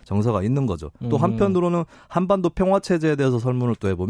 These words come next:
Speaker 1: 또 여기서도 지지가 높게 나타나는 게 청년층의 특징입니다.
Speaker 2: 음흠.
Speaker 1: 그래서 이게, 어, 뭐 통일보다는 평화 체제 정착 그리고, 어, 할 말은 해야 된다라고 하는 박용진 의원의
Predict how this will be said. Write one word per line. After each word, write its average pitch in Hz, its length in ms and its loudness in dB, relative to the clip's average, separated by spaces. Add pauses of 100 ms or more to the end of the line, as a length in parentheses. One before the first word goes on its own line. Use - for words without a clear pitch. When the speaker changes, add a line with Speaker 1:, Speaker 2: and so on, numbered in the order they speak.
(120)
Speaker 1:
또 131 100 0
여기서도 147 400 0
지지가 117 380 -2
높게 95 240 -2
나타나는 104 400 -2
게 90 80 -4
청년층의 107 580 -4
특징입니다. 85 720 -6
Speaker 2:
음흠. 117 400 -8
Speaker 1:
그래서 117 240 -2
이게, 104 260 0 (280)
어, 85 80 -8
뭐 87 180 -6
통일보다는 113 800 -2
평화 180 260 0
체제 135 320 -2
정착 104 500 -4 (120)
그리고, 127 460 -4 (300)
어, 85 120 -8
할 185 180 2
말은 208 300 2
해야 180 160 2
된다라고 107 540 0
하는 95 340 -2
박용진 127 440 0
의원의 101 420 2